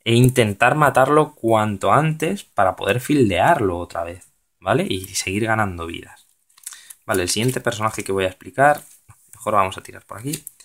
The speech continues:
es Silver Sable. Silver Sable Wild Pack, ¿vale? Esta viene en el starter <clears throat> y lo que hace básicamente es que cuando ataca,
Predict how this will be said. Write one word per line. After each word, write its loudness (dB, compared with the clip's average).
es 0
Silver 4
Sable. -6
Silver 4
Sable 2
Wild 2
Pack, -20
¿vale? -2
Esta 6
viene 6
en 4
el 0
starter -2
<clears throat> -4
y 6
lo 4
que 4
hace 6
básicamente 4
es -4
que -4
cuando -2
ataca, 0